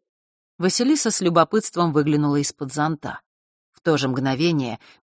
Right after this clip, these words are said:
прерывая монотонный шум дождя, послышалось сильное гудение и какой-то равномерный хлопающий звук, словно что-то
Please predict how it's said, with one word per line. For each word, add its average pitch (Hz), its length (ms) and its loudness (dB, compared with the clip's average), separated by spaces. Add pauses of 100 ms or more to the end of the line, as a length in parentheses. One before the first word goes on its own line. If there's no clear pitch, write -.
(120)
прерывая 180 500 4
монотонный 185 600 2
шум 190 340 -2
дождя, 160 440 0
послышалось 185 640 0
сильное 185 500 0
гудение 156 800 0 (340)
и 208 80 -2
какой-то 208 460 0
равномерный 202 680 4
хлопающий 220 680 0
звук, 226 500 -2 (280)
словно 160 380 2
что-то 160 540 -2